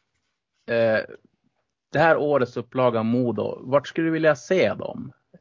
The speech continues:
Jag tänker personligen för mig själv, topp sex skulle jag vara jätteglad om vi kom.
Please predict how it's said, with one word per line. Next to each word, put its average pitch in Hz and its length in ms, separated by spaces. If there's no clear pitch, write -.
Jag 127 120
tänker 117 600
personligen 135 540
för - 100
mig 123 120
själv, 110 460
topp - 260
sex - 540
skulle 107 180
jag - 240
vara 110 100
jätteglad 104 640
om 101 160
vi 101 280
kom. 110 300